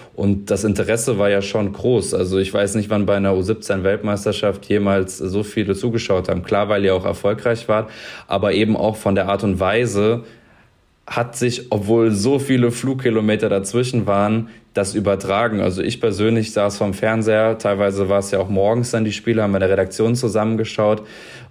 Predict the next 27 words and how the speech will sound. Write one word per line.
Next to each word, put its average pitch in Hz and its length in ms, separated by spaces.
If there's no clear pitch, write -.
und, 98 540
ähm, 92 340
gedacht, 98 440
hey, 104 320
damit 104 300
kann 110 160
man 107 160
sich 101 360
identifizieren. 117 1040
Es 101 160
hat 110 140
so 104 100
Spaß 117 440
gemacht. 113 360
Es - 200
war, 98 380
wie 107 100
du 104 80
sagtest, 107 680
äh, 95 180
oder 92 360
wie, 95 200
wie 98 60
dein 95 140
Spieler 117 340
auch 95 140
sagte, 101 480